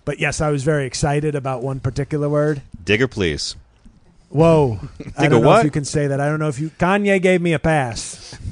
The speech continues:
Speaker 1: I don't know if he gave you a pass.
Speaker 2: <laughs> Mm,
Speaker 1: That's
Speaker 2: no.
Speaker 1: just for your own benefit, I'm telling you.
Speaker 2: Thank you. It's
Speaker 1: I'm
Speaker 2: good to
Speaker 1: very
Speaker 2: know.
Speaker 1: in with the, uh, African Americans. They make me
Speaker 2: Mm-hmm.
Speaker 1: say the full, you know, John Kelly says, "Say the full term," 'cause blacks sounds too rough, but blacks is so short,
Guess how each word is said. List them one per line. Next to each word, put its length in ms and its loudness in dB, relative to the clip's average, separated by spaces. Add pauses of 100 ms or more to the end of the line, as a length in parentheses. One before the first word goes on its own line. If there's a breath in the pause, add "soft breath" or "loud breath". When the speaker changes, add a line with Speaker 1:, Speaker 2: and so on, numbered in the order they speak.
(200)
Speaker 1:
I 100 -4
don't 140 -2
know 100 -2
if 80 -4
he 80 -4
gave 200 -4
you 100 -4
a 40 -8
pass. 340 -10
Speaker 2:
<laughs> 40 -8
Mm, 440 -4
Speaker 1:
That's 260 -4
Speaker 2:
no. 60 0
Speaker 1:
just 160 0
for 80 0
your 140 2
own 180 -2
benefit, 400 -4
I'm 100 -8
telling 320 -10
you. 80 -14
Speaker 2:
Thank 260 0
you. 120 -4
It's 100 -14
Speaker 1:
I'm 80 -8
Speaker 2:
good 60 0
to 40 0
Speaker 1:
very 180 2
Speaker 2:
know. 40 -4
Speaker 1:
in 200 -4
with 200 -10
the, 220 -4
uh, 160 -6
African 560 -2
Americans. 600 -4
They 100 -6
make 140 -2
me 100 -4
Speaker 2:
Mm-hmm. 60 -6
Speaker 1:
say 140 -6
the 80 -10
full, 340 -10 (500 soft breath)
you 60 -10
know, 120 -6
John 240 -6
Kelly 240 -4
says, 260 -6
"Say 160 -4
the 80 -8
full 240 -6
term," 340 -10
'cause 160 -12
blacks 440 -10
sounds 400 -12
too 240 -8
rough, 340 -10
but 160 -12
blacks 320 -14
is 80 -16
so 120 -6
short, 360 -4